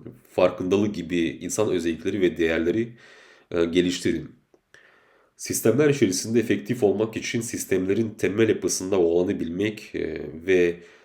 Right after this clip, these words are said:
bu temeli kendi aklınızda,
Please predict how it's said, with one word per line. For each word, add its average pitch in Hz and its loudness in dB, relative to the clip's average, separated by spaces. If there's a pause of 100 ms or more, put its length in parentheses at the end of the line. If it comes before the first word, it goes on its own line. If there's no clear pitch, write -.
(220)
bu 110 2
temeli 90 2
kendi 92 0
aklınızda, 87 -2